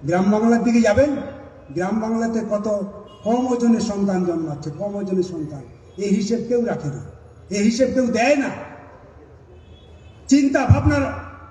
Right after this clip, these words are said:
অন্ধকারে আড়ালে এরা চাপা পড়ে যায়।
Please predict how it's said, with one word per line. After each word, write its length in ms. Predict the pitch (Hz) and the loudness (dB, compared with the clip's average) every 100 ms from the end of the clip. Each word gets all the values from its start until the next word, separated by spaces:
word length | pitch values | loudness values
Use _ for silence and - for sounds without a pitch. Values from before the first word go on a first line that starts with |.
| - 196 | -14 0
অন্ধকারে 520 | 285 294 285 262 220 | 2 4 2 0 -2
আড়ালে 400 | 247 302 285 190 - - - - - - - | 0 2 2 -2 -6 -16 -20 -20 -20 -16 -4
এরা 140 | 208 | -4
চাপা 300 | 190 180 214 196 | -2 -6 -6 -4
পড়ে 180 | 180 147 | -2 -2
যায়। 200 | 127 | -6